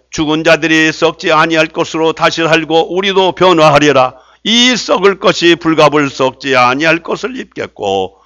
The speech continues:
이 죽을 것이 죽지 아니함을 입을 거리라고." 고린도전서 십오 장 오십일 절에서 오십삼 절까지 말하고 있습니다.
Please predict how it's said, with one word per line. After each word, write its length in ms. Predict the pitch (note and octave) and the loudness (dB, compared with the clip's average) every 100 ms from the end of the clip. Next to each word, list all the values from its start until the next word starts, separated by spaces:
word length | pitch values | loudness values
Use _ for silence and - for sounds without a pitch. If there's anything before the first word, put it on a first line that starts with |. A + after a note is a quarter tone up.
| _ - - - - | _ -20 -20 -18 -6
이 380 | A#2+ B2 B2 A#2 | -2 0 0 -2
죽을 280 | - A#2+ A#2 | -4 -6 -4
것이 560 | A#2+ A2 - A#2 A2 G#2+ | -4 -6 -6 -4 -4 -6
죽지 460 | B2 - - D#3+ | -12 -12 -8 -2
아니함을 680 | D3+ D3 D3 C3+ C#3 B2+ - | -2 0 0 0 -2 -4 -4
입을 220 | D3+ C3+ | -4 -4
거리라고." 720 | C3 A#2+ A#2 A#2 G2 A#2+ A2+ - - - | -2 -2 0 -2 -2 -2 -2 -8 -20 -8
고린도전서 960 | - F3 F3+ F3 F3+ F3+ F3+ F#3 F#3 - _ _ _ _ _ _ _ _ _ _ - | -2 0 2 2 2 0 2 4 2 -4 _ _ _ _ _ _ _ _ _ _ -10
십오 320 | - A#3 F3+ | -4 0 2
장 300 | D#3 E3 D3+ - | 2 2 2 -2
오십일 480 | E3 D#3 D#3+ D3+ | -2 -2 -6 -8
절에서 500 | D3 D3 D3+ C#3+ C#3+ | -8 -8 -6 -2 -2
오십삼 640 | C#3+ C#3+ C#3 C#3+ C#3 - G3+ | -2 -6 -6 -8 -10 -14 -8
절까지 400 | F#3 F3+ E3+ E3 | -8 -6 -8 -6
말하고 380 | D3 C#3+ C#3+ C#3 | -4 -4 -4 -8
있습니다. 600 | - A2+ F#2+ - - | -12 -18 -20 -20 -20